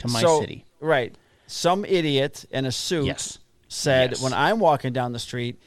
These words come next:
Speaker 2: the other person better be walking on the farthest right of his
Speaker 1: Just
Speaker 2: half
Speaker 1: like
Speaker 2: of the
Speaker 1: a,
Speaker 2: sidewalk coming at
Speaker 1: just
Speaker 2: me."
Speaker 1: like a roadway. Just
Speaker 2: That
Speaker 1: like a
Speaker 2: is the
Speaker 1: roadway.
Speaker 2: most fucking ridiculous thing I've ever heard in my life.
Speaker 1: Mm-hmm.
Speaker 2: You just topped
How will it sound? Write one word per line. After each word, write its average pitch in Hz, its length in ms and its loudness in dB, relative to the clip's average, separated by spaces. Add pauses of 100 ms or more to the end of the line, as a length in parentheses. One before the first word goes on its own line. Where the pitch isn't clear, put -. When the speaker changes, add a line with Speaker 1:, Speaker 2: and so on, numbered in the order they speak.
(320)
Speaker 2:
the 143 120 -2
other 214 180 4
person 147 340 -2
better 143 180 2
be 131 100 0
walking 139 340 2
on 127 120 0
the 120 60 -4
farthest 139 460 2
right 139 160 4
of 120 120 -2
his 220 200 2
Speaker 1:
Just 123 240 2
Speaker 2:
half - 20 -6
Speaker 1:
like 120 80 -2
Speaker 2:
of 113 60 -2
the 147 40 2
Speaker 1:
a, - 20 0 (100)
Speaker 2:
sidewalk 127 260 0
coming 139 240 -2
at 170 140 2
Speaker 1:
just 113 160 0
Speaker 2:
me." 123 40 -4
Speaker 1:
like 120 120 -4
a 139 40 2
roadway. 190 520 2 (260)
Just 107 220 -4
Speaker 2:
That 160 200 4
Speaker 1:
like 127 80 0
a 160 60 4
Speaker 2:
is 143 140 0
the 151 80 -2
Speaker 1:
roadway. 143 60 -4
Speaker 2:
most 139 360 -2
fucking 160 480 -4
ridiculous 139 580 -8
thing 127 200 -6
I've 120 120 -4
ever 113 160 -4
heard 107 140 -8
in 98 80 -18
my 107 80 -12
life. 90 260 -18 (480)
Speaker 1:
Mm-hmm. 165 220 -2 (560)
Speaker 2:
You 175 160 -4
just 170 240 -4
topped 156 320 2